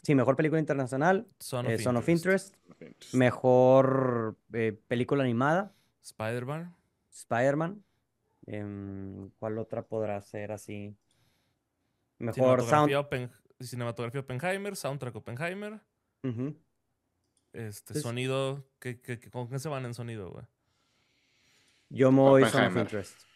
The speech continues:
Speaker 1: Yo digo que Son of Interest.
Speaker 2: Ay, yo creo que ahí yo, mi corazón está dividido, pero creo que se lo van a dar a Son of Interest.
Speaker 3: Yo, Oppenheimer.
Speaker 1: Yes, yo también.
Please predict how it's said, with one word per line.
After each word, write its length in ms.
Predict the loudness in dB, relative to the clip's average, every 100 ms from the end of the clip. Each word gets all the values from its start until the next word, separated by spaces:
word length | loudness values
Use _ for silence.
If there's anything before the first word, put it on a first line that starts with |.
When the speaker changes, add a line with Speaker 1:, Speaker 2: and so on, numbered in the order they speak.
| _
Speaker 1:
Yo 220 | -4 0 0
digo 240 | 0 -4
que 120 | -6
Son 160 | -6 -8
of 100 | -10
Interest. 460 | -14 -16 -20 _ _ _ _ _ _ _ _ _ _ -20 -20 -20
Speaker 2:
Ay, 200 | -20 -20 _ _
yo 140 | -14
creo 180 | -10 -10
que 140 | -10 -14 _ _ -20 _ _ _
ahí 140 | -8 -4
yo, 140 | -4 -4
mi 120 | -6
corazón 280 | -4 -4 -6
está 160 | -6 -6
dividido, 360 | -4 -4 -6
pero 340 | -10 -12 -12 -16 _ _ _ _
creo 240 | 0 0
que 60 | -4
se 80 | -6
lo 60 |
van 80 | -4
a 40 | -4
dar 100 | -6
a 20 |
Son 160 | -8
of 100 | -10
Interest. 440 | -10 -14 -18 -20 _ _ _ _ _ -8
Speaker 3:
Yo, 280 | -4 -2
Oppenheimer. 340 | -2 -4 -6 -6
Speaker 1:
Yes, 140 | -10
yo 220 | -10 -10
también. 320 | -10 -12 -12